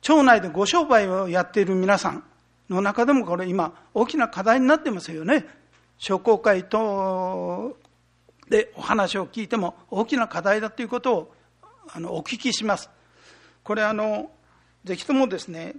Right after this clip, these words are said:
この農業機械整備事業を七年度、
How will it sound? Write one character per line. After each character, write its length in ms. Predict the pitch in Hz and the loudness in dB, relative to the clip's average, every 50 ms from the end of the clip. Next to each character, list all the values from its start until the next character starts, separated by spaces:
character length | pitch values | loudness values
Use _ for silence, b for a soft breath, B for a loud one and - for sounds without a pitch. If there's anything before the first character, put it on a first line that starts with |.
| - _ | -18 _
こ 120 | - 202 | -6 -4
の 200 | 202 196 190 202 | -2 -2 -2 -2
農 260 | - 190 170 202 233 240 | -2 -2 0 0 2 2
業 200 | 226 226 226 - | 2 2 0 -2
機 100 | - - | -2 0
械 200 | - 233 220 202 | 2 2 2 2
整 180 | - - 226 | 2 2 2
備 160 | 233 214 233 | 2 2 -4
事 160 | 202 226 254 240 | -2 0 2 2
業 340 | 226 220 190 165 165 - - _ _ _ | 4 2 2 0 -2 -6 -10 _ _ _
を 260 | 190 196 185 156 - - _ _ _ _ _ _ _ _ _ _ _ _ _ _ _ _ _ _ _ _ _ _ _ _ _ _ _ _ _ _ | -2 0 0 -2 -4 -10 _ _ _ _ _ _ _ _ _ _ _ _ _ _ _ _ _ _ _ _ _ _ _ _ _ _ _ _ _ _
七 280 | - 185 208 262 285 285 | 2 4 6 6 6 6
年 240 | 302 302 285 269 | 6 4 4 4
度、 240 | 196 202 165 147 - | 2 0 -2 -2 -6